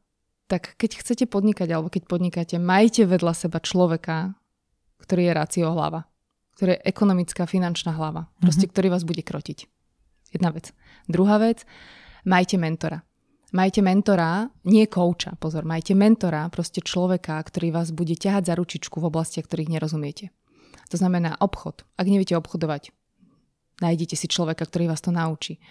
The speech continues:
Speaker 1: ak to chcete robiť vy. Ak, e, neviete marketing, tak si nájdete človeka, ktorý vás naučí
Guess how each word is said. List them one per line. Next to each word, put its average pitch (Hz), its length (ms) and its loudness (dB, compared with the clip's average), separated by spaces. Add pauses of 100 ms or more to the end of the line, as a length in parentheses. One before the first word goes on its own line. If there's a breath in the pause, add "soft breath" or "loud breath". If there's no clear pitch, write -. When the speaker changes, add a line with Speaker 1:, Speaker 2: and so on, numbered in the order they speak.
(140 soft breath)
Speaker 1:
ak - 160 -8
to 160 100 -4
chcete - 240 -6
robiť 156 260 -2
vy. 185 140 0 (640 loud breath)
Ak, 180 200 2 (120)
e, 196 200 4
neviete 214 340 8
marketing, 175 560 0
tak - 200 -6
si 202 120 0
nájdete 185 440 2
človeka, 160 460 -4
ktorý 170 240 -4
vás 165 140 -2
naučí 185 560 0